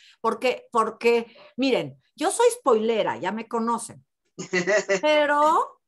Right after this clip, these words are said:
Speaker 1: hay muchos autores que no son spoileros y no les gusta. Entonces, pues, también tengo que, tengo que respetar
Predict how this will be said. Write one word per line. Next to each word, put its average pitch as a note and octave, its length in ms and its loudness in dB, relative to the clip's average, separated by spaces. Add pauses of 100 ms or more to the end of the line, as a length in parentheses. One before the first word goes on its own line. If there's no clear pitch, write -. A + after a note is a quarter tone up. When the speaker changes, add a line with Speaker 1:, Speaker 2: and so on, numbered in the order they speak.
(720)
Speaker 1:
hay G3+ 180 0
muchos D4 460 -8
autores C#4+ 500 -4
que A3 140 -8
no G#3+ 200 -4
son C#4 260 -6
spoileros C#4 760 -2
y G3 80 -10
no G#3+ 180 -4
les C4+ 280 -6
gusta. D4+ 600 -6
Entonces, A#3 500 -8
pues, B3+ 140 -12
también F3+ 360 -4
tengo F#3 300 -4
que, G3 200 -6 (340)
tengo G#3 340 0
que A3 140 -2
respetar G#3+ 800 0